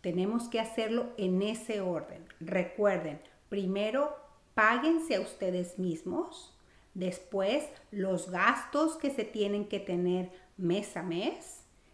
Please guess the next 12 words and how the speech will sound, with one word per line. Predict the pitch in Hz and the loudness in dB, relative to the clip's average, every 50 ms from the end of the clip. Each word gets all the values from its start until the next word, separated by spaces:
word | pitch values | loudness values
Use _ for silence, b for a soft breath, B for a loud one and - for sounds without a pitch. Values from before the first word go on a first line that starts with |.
| b b _ _ | b b _ _
y | - 247 233 | 2 4 4
después | 233 226 233 233 - - - 233 233 247 262 262 - - - - - - | 4 2 0 -2 -6 -2 0 2 2 2 0 -2 -4 -10 -18 -20 -8 -4
se | - 185 185 | -4 -4 -2
queda | - 185 175 170 175 170 - - - | -2 -2 -2 -2 -2 -4 -6 -8 -6
el | 202 180 170 | -4 -4 -4
presupuesto | - - 175 170 - 165 160 - - 160 156 - - - - 160 b b b b b b _ | -4 -6 -10 -10 -10 -14 -16 -14 -12 -12 -12 -12 -14 -14 -14 -14 b b b b b b _
para | - 180 170 165 | -8 -6 -6 -6
diver-, | 160 156 156 165 - - - - - _ | -6 -6 -8 -10 -12 -14 -18 -20 -20 _
diversión. | - 247 - 185 175 165 - - - - 160 - - - - - - _ _ _ _ _ _ _ _ _ _ _ _ _ - - - | -10 -4 -4 -2 -2 -2 -6 -8 -8 -8 -8 -8 -10 -14 -20 -20 -20 _ _ _ _ _ _ _ _ _ _ _ _ _ -16 -4 -2
Es | 220 208 208 | -2 -2 0
muy | 214 202 - 269 294 311 | -4 0 4 8 10 10
importante | 320 339 330 - - 233 220 - - - 185 180 170 165 - - 202 208 - | 10 10 8 4 2 0 0 0 -2 -2 0 0 0 0 -2 -4 -6 -6 -8